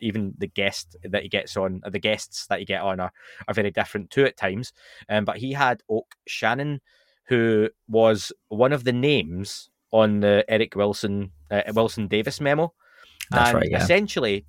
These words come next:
Speaker 1: th-, to be fair, Dan, am I right in saying he wasn't actually a big part of the memo?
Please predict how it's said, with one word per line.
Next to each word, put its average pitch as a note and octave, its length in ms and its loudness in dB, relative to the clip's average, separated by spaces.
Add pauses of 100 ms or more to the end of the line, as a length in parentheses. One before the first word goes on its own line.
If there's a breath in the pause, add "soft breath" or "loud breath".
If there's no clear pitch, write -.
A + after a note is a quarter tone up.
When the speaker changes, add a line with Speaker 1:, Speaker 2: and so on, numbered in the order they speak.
Speaker 1:
th-, - 160 -14
to B2+ 100 -10
be B2 80 -4
fair, C3+ 200 2
Dan, B2 240 2
am G#2 80 0
I G#2+ 40 0
right A2+ 160 0
in G#2+ 60 -10
saying G#2+ 300 -2 (360 loud breath)
he B2+ 140 0
wasn't D#3 380 2
actually C3+ 300 0
a G#2 40 2
big A2 300 -2
part G2+ 340 0
of G#2 140 -4
the G2+ 80 -2
memo? A#2 360 0